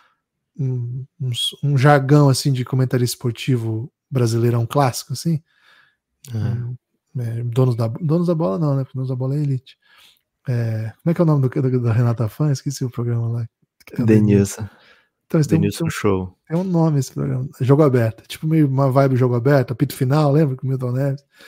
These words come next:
Speaker 1: Geralmente é essa vibe, mas com memes junto, né? Associado a memes. É o que virou um
Speaker 2: É.
Speaker 1: pouco mesmo a comunidade.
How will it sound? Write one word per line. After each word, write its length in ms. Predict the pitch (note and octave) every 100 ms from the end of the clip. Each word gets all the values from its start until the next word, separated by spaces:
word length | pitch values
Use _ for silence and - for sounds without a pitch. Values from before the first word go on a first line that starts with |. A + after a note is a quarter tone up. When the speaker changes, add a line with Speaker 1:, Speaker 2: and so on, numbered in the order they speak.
| - - - _
Speaker 1:
Geralmente 640 | D3 C3+ A3 A3 G3 G3+ G#3
é 40 |
essa 240 | G3+ A#3+ B3
vibe, 380 | B3+ C#4 C#4+
mas 200 | C4+ C#4
com 140 | - C#4+
memes 460 | C#4 G#3 G3+ F#3+
junto, 360 | C#3 D3 C#3+ C3+
né? 120 | B2+
Associado 480 | C3+ - - C#3+ D3
a 60 | D3
memes. 440 | C3 C#3 D3 -
É 60 | E3+
o 60 |
que 140 | - G3+
virou 280 | A3+ G3+
um 100 | F#3+
Speaker 2:
É. 40 | E3+
Speaker 1:
pouco 260 | E3+ -
mesmo 260 | C#3+ D3 C#3
a 40 |
comunidade. 540 | - C#3+ C3+ C3 C#3